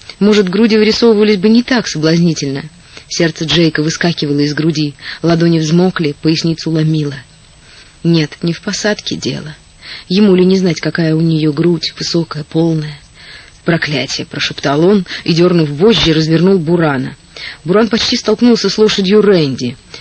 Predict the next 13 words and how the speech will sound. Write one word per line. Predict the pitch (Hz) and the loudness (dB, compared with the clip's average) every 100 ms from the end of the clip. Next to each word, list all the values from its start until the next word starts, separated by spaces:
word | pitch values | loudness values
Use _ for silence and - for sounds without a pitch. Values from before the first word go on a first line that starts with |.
| - | -6
Ковбой | - 185 254 254 | -2 2 4 4
наклонился | 202 196 190 175 185 | 4 4 4 2 -2
вперед | 220 240 - | 2 2 2
и | 190 | 0
остекленевшими | 180 - 170 214 247 - 175 | 0 0 2 2 2 2 0
глазами, | 156 170 196 294 156 | 2 2 4 2 2
как | 156 160 | 0 -2
Джейк | 151 170 151 | 0 0 0
минуту | 165 165 151 | 0 2 0
назад, | 151 156 139 | 0 0 -2
следил | - 160 160 208 | -2 -2 2 2
за | 180 214 | 0 0
Беннер. | 190 185 147 123 | 2 2 0 -6